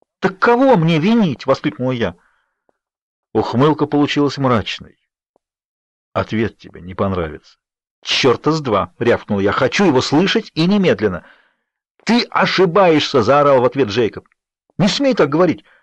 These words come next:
В конце концов, не меня в зомби превратили! Говори, кто виноват! Если не твой драгоценный Сэм, то кто?»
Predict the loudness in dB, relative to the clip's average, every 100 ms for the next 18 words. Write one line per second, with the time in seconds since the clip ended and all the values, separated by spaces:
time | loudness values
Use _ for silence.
0 | _ 0 2 2 0 0 0 2 2 2
1 | 4 2 2 2 0 0 -2 -4 -2 2
2 | 2 2 2 2 4 0 -2 -6 _ _
3 | _ -2 0 2 0 2 2 4 4 2
4 | 2 0 2 2 0 2 0 0 2 2
5 | 2